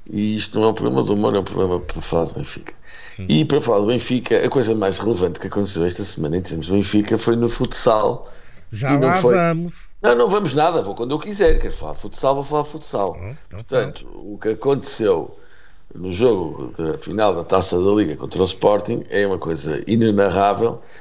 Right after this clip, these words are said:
Speaker 1: e não vejo outra forma de começar este programa, cumprimentando, claro, os meus amigos e quem nos vê, mas de facto, ah, ah, ah,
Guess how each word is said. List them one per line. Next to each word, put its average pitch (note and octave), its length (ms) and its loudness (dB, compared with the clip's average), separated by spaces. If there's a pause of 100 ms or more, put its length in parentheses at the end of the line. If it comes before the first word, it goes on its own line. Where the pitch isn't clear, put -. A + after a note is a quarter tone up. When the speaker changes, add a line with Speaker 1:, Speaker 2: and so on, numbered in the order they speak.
(120)
Speaker 1:
e C3 120 2
não C3+ 140 4
vejo C3+ 200 2
outra C3 220 0
forma C3 320 2
de A#2+ 80 -6
começar B2+ 380 2
este A#2 260 -4
programa, C3 540 2 (220)
cumprimentando, A2+ 760 -2
claro, G2 320 2
os E2 100 -8
meus E2+ 220 -4
amigos G2+ 380 0
e - 40 -2
quem - 160 -4
nos F2+ 180 -2
vê, A#2 180 6
mas C3+ 220 0
de - 40 -6
facto, F2+ 480 0 (560)
ah, - 60 4
ah, F#2+ 460 4
ah, D#2 720 -2